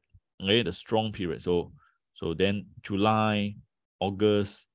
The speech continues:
and September. Okay, September start to have another correction. So over here have another correction, so red color. After the correction, blue color again.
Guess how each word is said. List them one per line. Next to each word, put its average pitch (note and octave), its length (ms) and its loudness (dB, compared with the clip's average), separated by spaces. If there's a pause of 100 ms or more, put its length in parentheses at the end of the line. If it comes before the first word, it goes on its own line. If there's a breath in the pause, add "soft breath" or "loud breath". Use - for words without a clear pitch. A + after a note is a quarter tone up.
(440)
and D#2+ 400 -8
September. F2+ 840 -4 (140)
Okay, E2 200 -12
September F2+ 580 -2
start - 260 -10
to D2+ 280 -8
have D#2 280 -10
another B2 400 0
correction. E2+ 480 -4 (560)
So - 120 -8
over F2 160 -4
here G#2 220 0
have F#2+ 200 -8
another F2+ 580 -2
correction, C#3 560 0
so A2 100 -2
red F#2 180 -2
color. D#2 260 -6 (880)
After D#3 240 2
the F3+ 100 4
correction, F#3 760 2 (580)
blue D3 240 4
color E3 260 8
again. E3+ 360 2